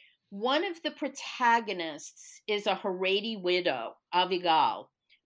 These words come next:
played by Vanessa Pardis. As Avigal is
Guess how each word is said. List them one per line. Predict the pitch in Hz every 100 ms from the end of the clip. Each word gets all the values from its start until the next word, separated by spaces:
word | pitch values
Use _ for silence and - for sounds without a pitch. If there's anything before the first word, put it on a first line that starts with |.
| -
played | 226 208 196
by | 202
Vanessa | 190 190 180 175 -
Pardis. | - 175 156 139 98 - - - _ _ _ _ - - _ _ _
As | 233 233 220 -
Avigal | 254 302 330 320 247 247 247 240 233
is | 226 220 208 -